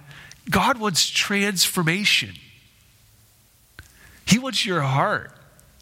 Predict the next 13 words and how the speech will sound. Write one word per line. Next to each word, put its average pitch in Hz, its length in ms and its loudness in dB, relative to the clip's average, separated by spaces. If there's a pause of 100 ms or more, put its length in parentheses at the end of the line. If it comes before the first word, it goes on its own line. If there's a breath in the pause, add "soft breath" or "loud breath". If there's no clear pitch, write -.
(2250 loud breath)
Uh, - 140 -4
Paul 175 280 2
Tripp 151 380 0 (1040)
puts 135 220 2
it 117 80 -2
this 123 200 0
way. 104 200 -2 (1700 loud breath)
God 180 300 2
isn't, 175 340 -2
mm, - 1300 -2
well, 139 120 -2
does 143 220 0
he? 160 100 0